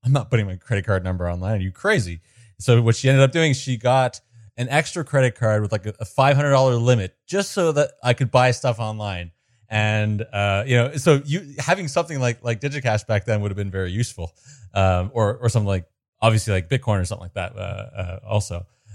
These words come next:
But so, so DigiCash was backed by, by actual reserves, right? Like, there was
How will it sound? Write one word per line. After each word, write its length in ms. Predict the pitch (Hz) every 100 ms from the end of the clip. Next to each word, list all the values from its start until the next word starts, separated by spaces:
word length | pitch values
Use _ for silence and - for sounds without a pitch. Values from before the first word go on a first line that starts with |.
| 87
But 200 | 131 123 -
so, 260 | - 170 -
so 140 | - 147
DigiCash 420 | 180 202 254 220
was 120 | 156
backed 500 | 123 127 151 131 -
by, 800 | - 107 104 101 101 98 98 92 _ -
by 100 | 113
actual 840 | 120 120 - 110 104 98 95 90
reserves, 480 | 107 92 151 117 85
right? 140 | 95 104
Like, 100 | 95
there 100 | 104
was 320 | 101 90